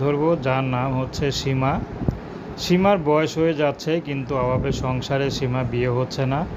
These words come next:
তাই সীমা এখন YouTube-এ এসেছেন, যদি মধ্যবয়স্ক বা বিবাহিত কোনো পুরুষ পায়, যদি তাকে ঠিকমতো চালাইতে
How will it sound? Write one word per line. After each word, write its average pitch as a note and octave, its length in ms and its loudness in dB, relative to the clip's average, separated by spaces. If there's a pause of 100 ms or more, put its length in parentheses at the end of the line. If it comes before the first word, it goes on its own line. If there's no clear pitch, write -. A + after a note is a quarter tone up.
(380)
তাই D3+ 180 4 (100)
সীমা D3+ 240 0 (120)
এখন D#3 220 -2 (120)
YouTube-এ C#3 440 -2
এসেছেন, D3 360 -2 (140)
যদি C3 180 0
মধ্যবয়স্ক B2+ 720 0 (140)
বা C3 80 2 (140)
বিবাহিত C3 420 0 (180)
কোনো B2+ 180 0 (100)
পুরুষ C3+ 260 0 (140)
পায়, B2+ 220 2 (560)
যদি C#3 160 4 (100)
তাকে C#3 220 2 (100)
ঠিকমতো C#3 440 -2 (140)
চালাইতে C3 340 0